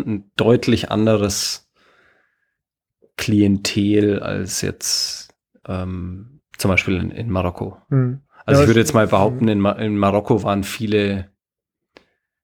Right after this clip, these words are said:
Speaker 1: ist, ja, ist schwer zu sagen, so,
Speaker 2: <laughs>
Speaker 1: so, ja, auch Idealisten mit dabei, die so
Speaker 2: Ja.
Speaker 1: eine gewisse, so eine, so eine Idee oder so eine Vorstellung vom Fahrradfahren haben, das mit Freiheit verbinden, mit
Speaker 2: Mhm.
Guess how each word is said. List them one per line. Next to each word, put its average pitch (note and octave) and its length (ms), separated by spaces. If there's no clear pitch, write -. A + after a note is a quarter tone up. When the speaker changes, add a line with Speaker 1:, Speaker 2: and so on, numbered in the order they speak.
Speaker 1:
ist, - 520
ja, G2 380
ist - 180
schwer G#2 180
zu G#2+ 120
sagen, G2 320
so, G2 320
Speaker 2:
<laughs> - 80
Speaker 1:
so, F#2+ 500
ja, G#2 220
auch B2+ 160
Idealisten A2+ 640
mit F#2+ 140
dabei, G2 320
die G#2 100
so G2+ 80
Speaker 2:
Ja. A#2+ 80
Speaker 1:
eine G2+ 80
gewisse, G2+ 600
so G#2 160
eine, - 800
so - 180
eine G#2+ 60
Idee A2 960
oder G2 200
so G2+ 120
eine G2 100
Vorstellung G2+ 560
vom G2+ 160
Fahrradfahren G2+ 560
haben, F#2+ 320
das - 180
mit G#2 120
Freiheit G2 520
verbinden, G2 580
mit A#2+ 300
Speaker 2:
Mhm. A#2 60